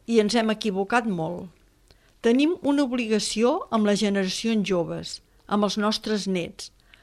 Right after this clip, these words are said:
El mil nou-cents seixanta-vuit va néixer a Roma un moviment anomenat Agafades, format per pares, estudiants d'escola secundària, que es plantaven a les portes dels instituts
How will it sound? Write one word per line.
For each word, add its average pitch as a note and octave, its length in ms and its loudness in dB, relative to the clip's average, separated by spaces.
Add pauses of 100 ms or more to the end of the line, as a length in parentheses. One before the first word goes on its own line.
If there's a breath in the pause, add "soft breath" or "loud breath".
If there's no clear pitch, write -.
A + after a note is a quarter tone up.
(240 soft breath)
El G#3 120 4
mil E4 160 2
nou-cents B3+ 440 -2
seixanta-vuit A3+ 880 -4
va G#3 240 4
néixer B3+ 400 2
a F3+ 80 -2
Roma G3 520 -2
un C#4 220 2
moviment A3+ 500 0
anomenat G3+ 640 0 (280 loud breath)
Agafades, F#3+ 840 -2 (540 soft breath)
format C4 600 2 (180)
per G#3 220 0
pares, B3+ 460 0
estudiants G#3 680 -2
d'escola G3+ 480 0
secundària, G#3 840 -2 (440 loud breath)
que B3 100 2
es - 80 -4
plantaven A3+ 840 2
a G#3 100 0
les G3 240 0
portes B3 480 2
dels F#3+ 240 -2
instituts A3+ 720 -2